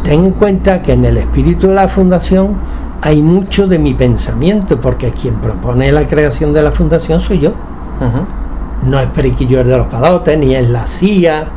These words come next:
Speaker 1: ni es el cesi, ni es la madre que lo parió. ¿Comprende? Es que,
Speaker 2: Sí,
Speaker 1: claro,
Speaker 2: sí,
Speaker 1: se han
Speaker 2: sí, sí.
Speaker 1: dicho tantos disparates y además tantos insultos tan burdos
Speaker 2: Ujú.
Speaker 1: que si nosotros hubiéramos tenido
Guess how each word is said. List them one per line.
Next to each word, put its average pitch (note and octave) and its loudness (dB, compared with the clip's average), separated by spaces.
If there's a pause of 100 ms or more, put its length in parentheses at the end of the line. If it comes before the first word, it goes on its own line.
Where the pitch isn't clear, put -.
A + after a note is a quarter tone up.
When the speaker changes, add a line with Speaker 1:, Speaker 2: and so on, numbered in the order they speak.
(1000)
Speaker 1:
ni C#3 2
es C#3 2
el C3+ 0
cesi, F#3 2 (420)
ni C3+ 2
es C3+ 2
la D3 2
madre C#3+ 2
que B2 2
lo B2+ 2
parió. D#3 2 (960)
¿Comprende? A#2+ 0
Es D3 2
que, F3+ 0
Speaker 2:
Sí, E3+ 0
Speaker 1:
claro, G3+ 2
Speaker 2:
sí, - -6
Speaker 1:
se F3+ -2
han F#3 4
Speaker 2:
sí, G3+ -4
sí. G#3+ -4
Speaker 1:
dicho F#3 0
tantos G3 0
disparates E3 0
y D#3+ 2
además C3+ 0
tantos F#3 2
insultos D#3 0
tan C#3 2
burdos C3+ 0 (320)
Speaker 2:
Ujú. B2 2 (100)
Speaker 1:
que D#3 0
si C3 0
nosotros D#3 2
hubiéramos G3+ 0
tenido F3+ 2